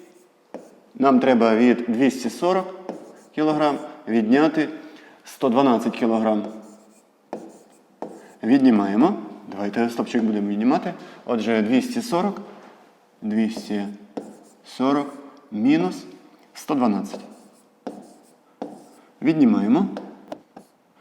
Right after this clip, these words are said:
Нуль мінус два не віднімається, позичаємо. Десять мінус два — це вісім. Чотири забрали одиничку, три. Три мінус один — це два.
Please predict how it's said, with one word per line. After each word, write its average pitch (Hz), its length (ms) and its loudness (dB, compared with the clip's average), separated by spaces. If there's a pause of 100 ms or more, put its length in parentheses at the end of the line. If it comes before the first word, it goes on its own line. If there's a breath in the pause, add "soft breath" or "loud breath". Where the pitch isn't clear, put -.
(240 soft breath)
Нуль 151 180 4
мінус 143 300 8
два 127 200 4
не 120 100 8
віднімається, 110 680 2
позичаємо. 117 800 0
Десять 120 280 2
мінус 117 260 8
два — 110 280 0 (140)
це 101 180 -2 (220)
вісім. 104 500 -2 (320 loud breath)
Чотири 123 380 2
забрали 123 300 2
одиничку, 120 460 4
три. 110 300 -2
Три 131 200 0
мінус 110 560 2
один — 113 560 0
це 113 140 -4
два. 101 380 -4